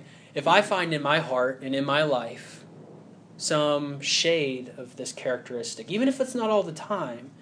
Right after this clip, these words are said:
then in that moment I'm not really loving, right? And so this morning I want to talk about one characteristic that we've yet to get to, and if you look with me,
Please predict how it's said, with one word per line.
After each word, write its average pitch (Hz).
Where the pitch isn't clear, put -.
then 160
in 175
that 151
moment 139
I'm 131
not 127
really 131
loving, 101
right? 117
And 165
so 180
this 196
morning 175
I 160
want 165
to 160
talk 160
about 143
one 202
characteristic 196
that 156
we've 139
yet 170
to -
get 151
to, 151
and 147
if 151
you 147
look 190
with 180
me, 185